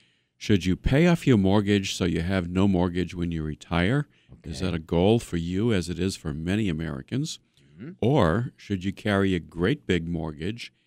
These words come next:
Speaker 1: and utilize the tax benefits, the interest deductions, and so forth, and take the extra money, instead of paying down your mortgage,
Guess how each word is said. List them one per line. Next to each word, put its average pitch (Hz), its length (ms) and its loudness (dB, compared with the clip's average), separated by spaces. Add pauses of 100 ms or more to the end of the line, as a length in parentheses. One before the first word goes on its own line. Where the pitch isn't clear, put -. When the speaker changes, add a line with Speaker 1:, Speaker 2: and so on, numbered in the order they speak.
(460)
Speaker 1:
and 87 640 -4
utilize 95 720 0
the - 80 -10
tax 110 380 0
benefits, 92 640 -2
the 78 220 -8
interest - 400 -2
deductions, 85 680 -4
and 73 160 -10
so 120 200 0
forth, 73 380 -4 (720)
and 85 220 0
take 160 360 0
the 104 200 2
extra 117 400 -2
money, 90 400 2
instead 82 500 -2
of 87 140 -2
paying 90 340 0
down 95 300 0
your 98 140 2
mortgage, 80 680 -4